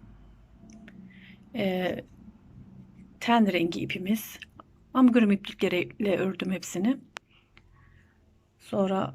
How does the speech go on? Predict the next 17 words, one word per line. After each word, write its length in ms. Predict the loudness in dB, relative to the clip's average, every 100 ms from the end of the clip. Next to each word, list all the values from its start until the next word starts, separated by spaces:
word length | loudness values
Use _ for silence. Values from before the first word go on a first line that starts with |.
| -2
ayakkabısı 560 | 2 2 2 -2 0
için, 520 | -2 0 0 0 -2 -8 _ _ -6
e, 500 | 0 0 0 -2 -6 -10 -18 -10 -8
içine 480 | -4 0 0 -2 -6 -12 _ _ -2
bir 120 | 0
miktar 680 | 0 -2 -2 -2 -2 -6 -12 _ _
eva 260 | 0 0 -2 -8 -12 _ -2
ya 160 | 0
da 100 | -2
siz, 440 | -4 -4 -6 -10 -8
e, 340 | -4 -4 -4 -10 -16 -18 -18 -18 -4
yoğurt 280 | 2 2 2
kapaklarından 840 | -2 -2 -2 -2 -2 0 0 -2 -2
da, 140 | -6 -10 _ _ _
e, 200 | -8 -6
kalıp 280 | -6 -6 -6
kesebilirsiniz. 1040 | -8 -6 -4 -4 -6 -6 -4 -4 -8 -16